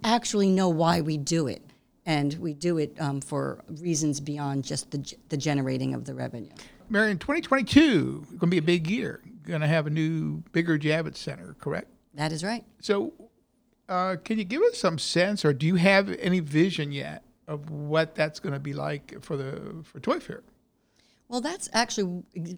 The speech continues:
Speaker 1: exactly what we're doing right now with the expanded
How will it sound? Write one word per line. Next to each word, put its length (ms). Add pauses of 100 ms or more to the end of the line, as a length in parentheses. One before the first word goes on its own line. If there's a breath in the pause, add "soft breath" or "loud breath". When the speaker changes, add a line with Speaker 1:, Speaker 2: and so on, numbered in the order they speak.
(100)
Speaker 1:
exactly 480
what 200
we're 100
doing 320
right 220
now 260
with 280
the 340
expanded 640